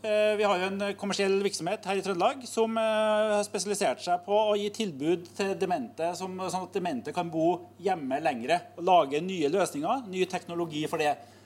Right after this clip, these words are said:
Ikke sant? Hvis de kan sørge for at de som får demens kan bo hjemme to år lengre, ikke sant? Tenk dere hva det vil bety for, eh, offentlige budsjetter, ikke sant?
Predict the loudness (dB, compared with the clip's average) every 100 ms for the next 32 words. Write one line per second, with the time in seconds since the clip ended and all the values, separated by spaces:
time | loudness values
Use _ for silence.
0 | -20 -20 -2 0 0 -4 -8 -4 0 2
1 | 4 2 0 -2 0 -4 -2 -2 -2 -2
2 | -2 -4 -4 -8 -2 0 -2 -8 -10 -2
3 | -2 0 -6 -4 -2 -2 4 6 6 2
4 | -4 -6 -6 -4 -2 0 0 2 -2 -2
5 | -2 -2 -8 -20 -20 -20 _ -20 -12 -4
6 | -2 -2 -4 -14 -6 -4 -2 -2 0 0
7 | 0 0 0 0 0 0 -2 -6 -6 -10
8 | -18 -2 4 4 2 -10 -20 -20 -20 -8
9 | -2 0 2 2 2 0 -2 -6 -8 -8
10 | -6 -6 -4 -4 -2 -2 -2